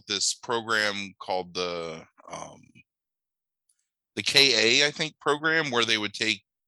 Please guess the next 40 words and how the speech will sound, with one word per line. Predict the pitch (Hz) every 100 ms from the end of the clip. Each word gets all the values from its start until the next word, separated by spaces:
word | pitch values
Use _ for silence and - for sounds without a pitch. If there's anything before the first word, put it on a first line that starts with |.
| _ _ _
children | - - 123 131 143
in | 135
Moscow | 127 127 - 139 139 139 143 _ _ _ _ -
and | 113 113
they |
would | 107 98 90 - _
educate | 107 113 117 127 120
them | 120 110
and | 92
raise | 95 104 113
them | 107 104 101
to |
be | 101 98
Americans. | 90 95 - 117 113 -
So |
they | 101 95
would, | 92
like, | 90
only | 95 104 101
speak | - 104 95
English. | 98 98 95 - - - _ _ _ _ _ 120
They | 113
would | 110
have | 107 -
to, | 104
like, | 95 92 _ 107
really | 110 107
force | 98 110 104 -
themselves | 101 - 101 95 -
to, |
like, | 98 95 95
learn | 98 98
English, | 95 90 - - -
like, | 101 95 _ -
American | 104 110 107 101
accents. | 92 107 - 107 101 - - - _ _ _ _ _ _ -
Um, | 98 92 98
it's | 175
basically, | 262 247 - 131
so | - 147 143